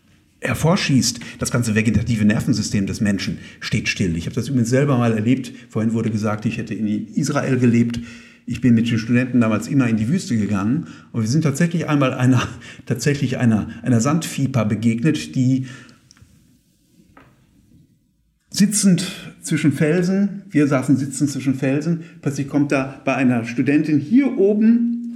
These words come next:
eine Sandviper lang. Ein einziger gellender Schrei.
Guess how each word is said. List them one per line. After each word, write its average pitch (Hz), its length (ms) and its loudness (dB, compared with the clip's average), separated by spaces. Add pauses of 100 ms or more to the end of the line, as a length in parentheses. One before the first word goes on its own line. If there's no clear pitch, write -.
(520)
eine 175 180 2
Sandviper 156 640 2
lang. 85 260 -4 (240)
Ein - 260 -2
einziger 220 580 2 (100)
gellender 208 500 4
Schrei. 151 560 0